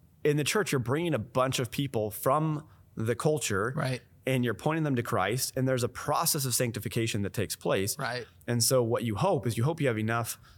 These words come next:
Speaker 1: mature Christians who can say, "Ah, we see, like, we hear you and we love you, and we're gonna keep pointing you to something better." But we, as the, the core of the church,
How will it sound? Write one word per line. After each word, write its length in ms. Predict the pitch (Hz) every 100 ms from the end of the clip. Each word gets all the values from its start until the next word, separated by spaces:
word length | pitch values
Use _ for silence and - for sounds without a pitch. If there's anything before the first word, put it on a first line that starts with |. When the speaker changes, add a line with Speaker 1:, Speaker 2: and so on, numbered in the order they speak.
| - -
Speaker 1:
mature 380 | - 110 - 151
Christians 640 | 131 151 151 113 98 95 -
who 140 | 127
can 360 | 120 123 104 104 -
say, 400 | - 120 107 113 - - - -
"Ah, 140 | -
we 140 | 127 131
see, 560 | - 165 170 160 156 - - -
like, 280 | - 123 - - - -
we 120 | 135
hear 200 | 123 139
you 120 | 160
and 80 | 139
we 80 | 120
love 260 | 104 123 139
you, 60 | 139
and 80 |
we're 60 | 127
gonna 100 | 147
keep 300 | 113 - 135
pointing 400 | - - 139 131 113
you 280 | 117 113
to 140 | 104 110
something 420 | - 107 95 92
better." 440 | 98 185 123 101 - - - _
But 260 | 135 110 117
we, 400 | 131 180 170 160
as 240 | 135 123 107
the, 160 | 107 95
the 140 | 98
core 380 | - - 196 139
of 100 | 107
the 80 | 98
church, 420 | - 90 87